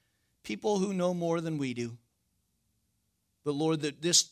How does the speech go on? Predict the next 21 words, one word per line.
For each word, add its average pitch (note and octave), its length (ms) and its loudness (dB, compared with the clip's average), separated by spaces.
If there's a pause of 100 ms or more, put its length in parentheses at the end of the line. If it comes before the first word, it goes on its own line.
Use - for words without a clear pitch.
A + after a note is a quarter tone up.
(120)
this F3 300 2
nation F3 400 0
would D3+ 140 2
have C3+ 260 0
common D#3+ 440 -2
sense C3 520 2
once B2 300 -8
again. G2+ 260 -12 (960)
Not D#3 180 4
hysteria, E3+ 920 4 (400)
not B2 400 -2
fear, A3+ 640 4 (1300)
common D#3+ 380 4
sense. - 580 2 (1300)
Lord, D3+ 200 2
thank F3+ 240 0
you E3 120 -2
that C3+ 200 -2
you D#3 160 0
give D3 260 0
us A2+ 420 0